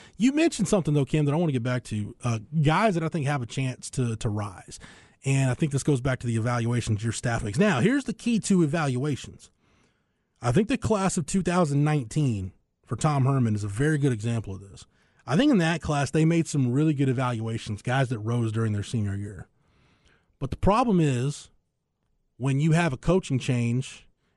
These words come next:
and you have coordinator changes and position coach changes,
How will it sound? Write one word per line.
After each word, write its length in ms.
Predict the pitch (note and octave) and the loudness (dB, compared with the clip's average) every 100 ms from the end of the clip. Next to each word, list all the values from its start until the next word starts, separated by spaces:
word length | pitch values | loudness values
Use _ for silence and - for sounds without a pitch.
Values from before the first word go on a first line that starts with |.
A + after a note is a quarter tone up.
| - | -6
and 100 | A#2+ | 0
you 100 | C#3+ | 2
have 180 | D3 - | 0 -2
coordinator 520 | C3 F3 E3 D3 B2 | 0 2 2 2 0
changes 520 | - C3+ B2 C3 C3+ | 0 0 2 0 0
and 100 | C3+ | 0
position 420 | C3 A#2 F3 D3 | 0 0 0 0
coach 320 | B2 B2 A2+ - | 0 0 -2 -2
changes, 540 | B2 A#2+ A#2+ C#3 | 0 0 0 -2